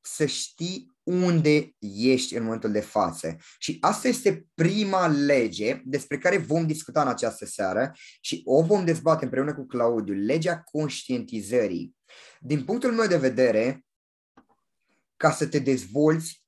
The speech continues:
trebuie să te cunoști pe tine. Este cel mai important lucru și face o diferență extremă, extremă, atât din punct de vedere personal, cât și din punct de vedere profesional, din punct de vedere al vânzărilor, al afacerilor, fiecare lucru. Și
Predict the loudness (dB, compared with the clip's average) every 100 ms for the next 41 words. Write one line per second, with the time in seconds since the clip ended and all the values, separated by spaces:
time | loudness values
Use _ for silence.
0 | _ -4 -2 -2 -4 -6 -6 -4 -2 -2
1 | -4 -10 _ -4 -4 -4 -4 -4 -6 -10
2 | _ -2 0 -2 -2 0 0 0 -2 -4
3 | -2 2 4 2 0 -4 -6 -12 -10 -8
4 | 2 2 2 -2 0 0 2 -2 0 0
5 | 0 -6 -6 0 4 4 2 -2 -4 -4
6 | -6 -4 2 4 4 2 -2 -8 _ _
7 | -4 0 0 0 2 2 2 0 0 -2
8 | 0 0 0 -2 -8 -6 -6 -4 0 0
9 | 0 -2 -6 -2 -2 0 -4 -2 0 0
10 | 2 2 0 -6 _ -8 -6 -4 0 2
11 | 2 2 0 0 -4 -2 -2 0 0 0
12 | 2 2 0 0 0 0 -6 -6 -4 -6
13 | -10 -20 _ -4 -2 2 2 2 2 0
14 | -4